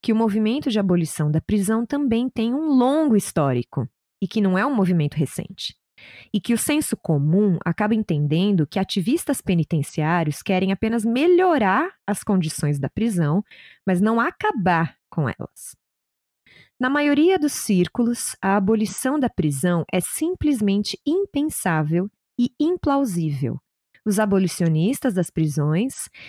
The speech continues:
são desprezados como utópicos e idealistas, cujas ideias são, na melhor das hipóteses,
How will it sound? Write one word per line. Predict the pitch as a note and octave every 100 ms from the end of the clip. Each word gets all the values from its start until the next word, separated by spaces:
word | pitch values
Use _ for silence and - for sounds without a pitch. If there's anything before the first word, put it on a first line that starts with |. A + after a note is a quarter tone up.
| -
são | - G3
desprezados | D#3+ - F3 E3 D3 C3+ D#3+ C4 C#4 -
como | - D#3 D3 -
utópicos | G#3+ _ - B3 F4 F#4+ - E4+ A3+
e | G3+
idealistas, | D#3+ D3+ C#3+ C3 C#3+ E3+ - B3 -
cujas | - C4 C#4+ B3+
ideias | C4+ G3+ G#3 A3+ -
são, | - C#3+
na | D3 F3
melhor | G#3+ A3 A#3 E4 C4
das | G#3 D3+
hipóteses, | - F3 F#3 - D#3 B2+ A#2 -